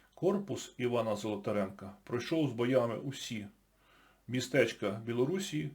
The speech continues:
котрих було бліз-, близько двохсот, та підійшов до Вільнюса, столиці Литви. <clears throat> Після взяття цієї фортеці московський цар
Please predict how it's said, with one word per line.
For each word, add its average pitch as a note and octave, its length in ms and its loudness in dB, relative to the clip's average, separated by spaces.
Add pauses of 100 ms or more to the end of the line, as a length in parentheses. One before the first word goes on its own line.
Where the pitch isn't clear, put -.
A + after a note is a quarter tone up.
(240)
котрих C3+ 360 0
було C3 240 4
бліз-, A#2+ 400 -2
близько B2 480 2
двохсот, A#2+ 680 4 (680)
та D3 180 8
підійшов B2 680 -2 (140)
до A#2 200 -2
Вільнюса, G2+ 640 -2 (600)
столиці B2+ 760 -4
Литви. G2+ 480 2 (240)
<clears throat> - 680 -8
Після A#2+ 260 0
взяття B2 400 6
цієї A2 440 2
фортеці D3 640 2 (680)
московський A2 640 -2
цар E3+ 400 6